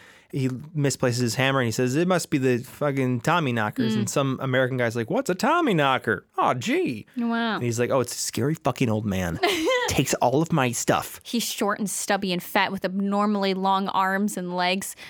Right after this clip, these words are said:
Speaker 2: with few whiskers, and he just kind of growls at you.
Speaker 1: Ugh. He followed me across an ocean.
Speaker 2: <laughs>
Speaker 1: Ooh.
Speaker 2: That knocking late at night.
Speaker 1: Yeah.
Speaker 2: That's the Tommyknocker.
Speaker 1: Tommyknockers in American folklore are interpreted as being closer to ghosts than elves.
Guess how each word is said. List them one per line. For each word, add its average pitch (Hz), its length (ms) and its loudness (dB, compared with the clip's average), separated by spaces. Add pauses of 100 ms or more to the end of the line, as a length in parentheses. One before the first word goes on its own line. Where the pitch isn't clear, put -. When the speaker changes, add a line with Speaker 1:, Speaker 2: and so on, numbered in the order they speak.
(100)
Speaker 2:
with 185 140 -4
few 220 340 0
whiskers, 202 600 2
and 196 100 4
he 196 80 2
just 190 160 -2
kind 196 140 2
of 175 60 -2
growls 190 720 2
at 208 200 2
you. 214 240 -2
Speaker 1:
Ugh. 95 720 -4 (300)
He - 180 -4
followed 127 460 0
me 123 100 0
across 110 440 0
an - 100 -8
ocean. 104 380 -4
Speaker 2:
<laughs> 220 920 -2
Speaker 1:
Ooh. 117 380 2 (160)
Speaker 2:
That 190 160 0
knocking 170 520 0
late 156 200 -4
at 160 100 -10
night. 165 260 0
Speaker 1:
Yeah. - 100 -20 (640)
Speaker 2:
That's 151 160 -8
the 143 100 -6
Tommyknocker. 160 720 -4 (800)
Speaker 1:
Tommyknockers 175 800 2
in 147 100 2
American 139 380 2
folklore 123 480 0
are 120 140 2
interpreted 127 800 2
as 139 280 0
being 147 340 2
closer 190 320 0
to 196 120 0
ghosts 147 600 0
than 127 180 -2
elves. 104 560 -4